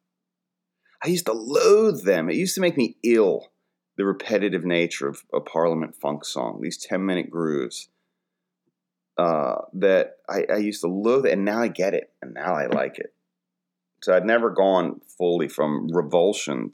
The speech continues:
to, uh, propulsion. <laughs> Um, but I do enjoy Parliament now. These grooves, there's no refrain. It's, your grooves just get deeper and deeper and, uh,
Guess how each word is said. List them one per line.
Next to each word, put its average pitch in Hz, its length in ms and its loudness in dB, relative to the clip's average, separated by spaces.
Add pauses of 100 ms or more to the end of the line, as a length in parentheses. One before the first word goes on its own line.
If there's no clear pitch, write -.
to, 58 220 -4
uh, 50 160 -4 (800)
propulsion. - 640 -2
<laughs> - 60 -12 (760)
Um, 60 580 -6 (920)
but 92 100 4
I 85 100 4
do 98 240 -4
enjoy 85 440 0
Parliament 71 640 -4
now. 69 220 -4
These 90 240 -8
grooves, 107 340 -2
there's 98 140 -2
no 110 180 2
refrain. 107 480 0
It's, 80 200 -6
your 90 120 -10
grooves 98 320 -4
just 78 160 -14
get 78 180 -8
deeper 82 400 -6
and 73 180 -10
deeper 69 540 -8 (340)
and, 64 300 -12
uh, - 200 -12